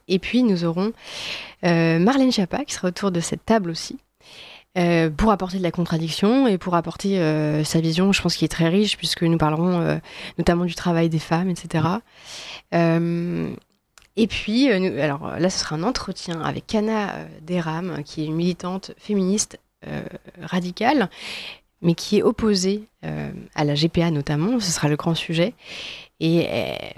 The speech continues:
elle parle pas seulement de marchandisation, mais vraiment d'instrumentalisation du corps féminin. Nous aurons un entretien toutes les deux. Et nous terminerons par un, ce qu'on a appelé un manifeste pour un féminisme incarné. Et ce sera, euh,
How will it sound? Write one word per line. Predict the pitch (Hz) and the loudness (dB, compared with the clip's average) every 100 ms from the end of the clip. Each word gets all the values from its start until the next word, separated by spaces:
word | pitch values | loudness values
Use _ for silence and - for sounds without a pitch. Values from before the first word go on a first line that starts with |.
| - - | -18 -6
elle | 165 | -2
parle | 185 208 | 0 2
pas | 226 | 2
seulement | - 208 | 2 2
de | 180 | 4
marchandisation, | 185 185 190 180 175 170 202 | 2 2 0 0 0 2 2
mais | |
vraiment | 175 175 | 2 2
d'instrumentalisation | 185 208 - 208 190 190 180 - 175 | 2 2 0 -2 0 -2 -2 -2 -4
du | 160 | -6
corps | 190 190 | -8 -6
féminin. | 175 160 156 233 _ _ - - _ _ _ _ _ - | -4 -2 -4 -6 _ _ -20 -20 _ _ _ _ _ 0
Nous | 185 | 4
aurons | 185 175 | 4 4
un | 170 | 2
entretien | - 180 175 | 0 -2 -2
toutes | - | 0
les | 185 156 | 2 2
deux. | 160 - - - - - | 0 -4 -16 -16 -10 0
Et | 233 262 | 4 4
nous | 220 | 4
terminerons | 208 185 165 151 156 208 - - _ | 2 2 2 0 0 -2 -6 -20 _
par | - 185 | 0 2
un, | 175 160 160 160 | 2 0 -2 -4
ce | - | -4
qu'on | 185 | -2
a | |
appelé | 170 240 | -2 0
un | 196 | 0
manifeste | 196 214 190 190 190 | 2 2 0 -4 -6
pour | - 185 | -4 -2
un | |
féminisme | 170 185 185 190 180 | 2 4 2 2 0
incarné. | 160 160 156 180 233 | 0 0 0 2 2
Et | 165 | 2
ce | 165 | -2
sera, | - 165 | -2 0
euh, | 180 | 0